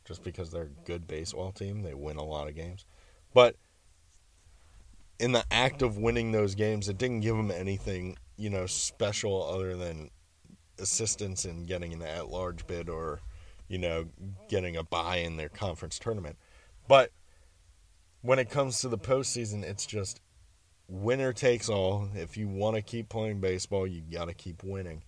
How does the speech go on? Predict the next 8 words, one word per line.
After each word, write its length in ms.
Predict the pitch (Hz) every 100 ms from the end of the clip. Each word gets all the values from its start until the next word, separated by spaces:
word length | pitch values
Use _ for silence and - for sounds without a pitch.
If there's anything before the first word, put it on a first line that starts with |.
| - - - _ _ -
And 360 | 107 113 117 - - - - - - - - - - -
that's, 480 | - 117 117 - - -
that's 320 | 85 107 120 131
what 120 | 123
makes 280 | 120 113 101
a 40 |
team 300 | - 120 95
dangerous. 580 | 90 120 113 85 73